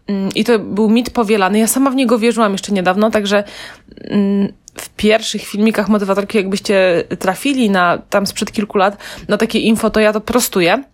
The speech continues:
że jest coś takiego, że jeżeli zaczynamy być na za niskiej kaloryczności, to nasz organizm zaczyna magazynować, bo on się przestawia na tryb oszczędności. Słuchajcie, w trybie oszczędności nie do końca chodzi o to, że my nagle ma-, magazynujemy,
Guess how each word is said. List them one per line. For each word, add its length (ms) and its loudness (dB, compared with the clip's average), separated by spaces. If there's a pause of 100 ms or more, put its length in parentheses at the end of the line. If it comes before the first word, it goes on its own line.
(120)
że 140 0
jest 200 0
coś 140 -2
takiego, 460 2 (340)
że 140 0
jeżeli 340 0
zaczynamy 720 2
być 200 0
na 260 4
za 80 -2
niskiej 320 0
kaloryczności, 680 0
to 120 0
nasz 180 2
organizm 400 0
zaczyna 280 0
magazynować, 880 -2
bo 80 0
on 60 2
się 120 -6
przestawia 460 0
na 140 -2
tryb 280 -2 (120)
oszczędności. 640 -2
Słuchajcie, 340 -2 (400)
w 40 -18
trybie 300 4
oszczędności 580 2
nie 120 6
do 100 2
końca 300 2
chodzi 320 0
o 120 0
to, 260 2 (340)
że 120 2
my 120 4
nagle 280 2
ma-, 220 2
magazynujemy, 1300 2